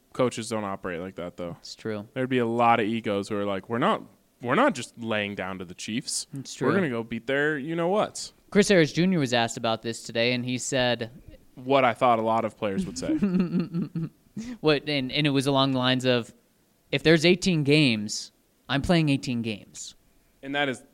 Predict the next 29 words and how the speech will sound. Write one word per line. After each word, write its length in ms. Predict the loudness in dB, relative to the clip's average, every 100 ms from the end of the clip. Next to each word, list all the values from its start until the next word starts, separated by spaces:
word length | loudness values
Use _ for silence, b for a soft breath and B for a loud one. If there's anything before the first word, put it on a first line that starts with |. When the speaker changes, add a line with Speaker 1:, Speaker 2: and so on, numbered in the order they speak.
| _
Speaker 1:
the 180 | -12 -10 -12 _ -6 0 4
N 120 | 4
F 120 | 6
L 120 | 6
P 160 | 6 4
A 160 | 4 4
is 80 | 0
screaming 380 | -2 -2 -2
like, 140 | -4 0
"No, 280 | 6 8 8
no, 260 | 6 6
no, 340 | 8 8 6 6
<laughs> 0 |
shut 400 | 2 6 6 8
up." 1000 | 8 8 8 4 -2 -2 -4 -6 -6 -10 -10 -14
Speaker 2:
<laughs> 920 | -14 -14 -16 _ _ _ -20 -20 -8
Speaker 1:
That's 140 | -6
not 300 | 2 6 8
what 80 | 8
you're 120 | 8 6
supposed 260 | 2 0
to 40 | 0
say, 120 | 2
but 80 | 4
that's 140 | 2
how 80 | 2
the 80 | 2
guys 240 | 2 0
feel. 340 | 0 0 0